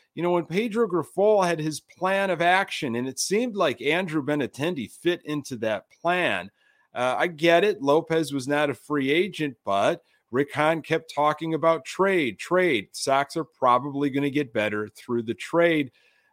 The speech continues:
Maybe Grifol did say something like, "Hey, if there's a way we can get Nicky Lopez on this team,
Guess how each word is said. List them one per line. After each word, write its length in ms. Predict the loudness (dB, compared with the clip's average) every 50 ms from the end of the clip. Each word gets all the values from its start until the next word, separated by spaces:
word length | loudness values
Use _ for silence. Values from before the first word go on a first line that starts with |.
| _ -20 -14
Maybe 480 | -8 2 4 6 6 6 4 2 -2 2
Grifol 500 | 2 2 2 6 8 8 10 10 8 8
did 240 | 6 6 6 4
say 260 | 2 0 0 0 0 0
something 420 | -2 -4 -4 -4 -4 -6 -4 -2
like, 180 | -2 -4 -4 -2
"Hey, 200 | 0 2 4 4
if 160 | 4 2 0
there's 180 | -2 0 2 0
a 60 | 2
way 180 | 4 4 2 2
we 180 | 2 -2 -4
can 160 | -4 -6 -4
get 220 | -2 -2 -2 -2 -4
Nicky 300 | -6 -6 -4 -4 -4 -2
Lopez 680 | 2 4 4 4 4 2 0 -2 -2 -2 -2 -2 -4
on 220 | -4 -4 -4 -4 -4
this 240 | -6 -6 -6 -8 -10
team, 340 | -8 -8 -6 -6 -6 -6